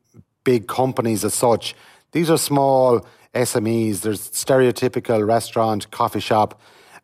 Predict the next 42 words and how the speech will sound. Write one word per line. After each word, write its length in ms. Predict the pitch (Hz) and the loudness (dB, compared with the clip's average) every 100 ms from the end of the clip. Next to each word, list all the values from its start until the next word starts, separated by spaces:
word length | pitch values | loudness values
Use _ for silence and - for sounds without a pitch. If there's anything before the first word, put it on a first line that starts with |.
| - | -2
and 400 | 117 117 107 117 | 2 2 0 -2
it's 160 | 135 - | -2 -2
accumulation 760 | - - 156 156 147 139 123 | -6 -2 2 4 4 2 0
of 100 | 117 | -2
a 60 | 110 | 0
number 340 | 113 127 123 | 0 2 2
of 80 | 113 | 0
things, 440 | - 104 95 - - _ _ _ | 0 -4 -6 -10 -18 _ _ _
uh, 520 | 117 110 107 107 104 | 0 2 2 2 2
that 220 | 95 110 104 | 0 -2 -2
is 160 | 101 | -4
putting, 560 | - 123 113 110 107 - - - - | -4 -2 -2 -4 -6 -12 -20 -20 -20
putting 240 | - 127 120 | -2 2 4
these 160 | 117 | 2
businesses 720 | 101 120 117 110 117 110 95 - _ | 2 0 0 0 2 2 0 -10 _
to 120 | 127 | -2
the 80 | 110 | 2
wall. 400 | 113 113 110 98 - _ - | 4 4 4 0 -6 _ -20
Uh, 240 | - 117 120 | -4 -2 -2
and 180 | 120 120 | 0 0
I 80 | 120 | 0
think 200 | 131 123 | -2 -2
we're 100 | 117 | 0
gonna 240 | 123 117 | 0 0
see 480 | - 123 117 117 - - | 0 0 2 0 -4 -8
more 320 | 117 135 139 | 0 2 4
of 100 | 120 | 2
this 180 | 123 113 | 0 -2
happen 500 | - 123 - 107 98 _ - _ | -2 -2 -2 -4 -4 _ -20 _
over 260 | 131 139 127 | 2 2 2
the 80 | |
next 280 | 123 120 - | 0 0 -4
number 260 | 120 113 113 | -4 -2 0
of 80 | 110 | 0
weeks 260 | 113 - | -2 -4
and 120 | 113 | -4
months, 440 | 107 113 104 - - _ _ _ - | 0 -2 -2 -6 -10 _ _ _ -4
uh, 160 | 110 - | -4 0
as 200 | 120 104 | 0 2
we 140 | 117 | 0
face 300 | 110 123 110 | 2 0 2
into 500 | 120 110 117 110 107 | -2 -2 0 2 0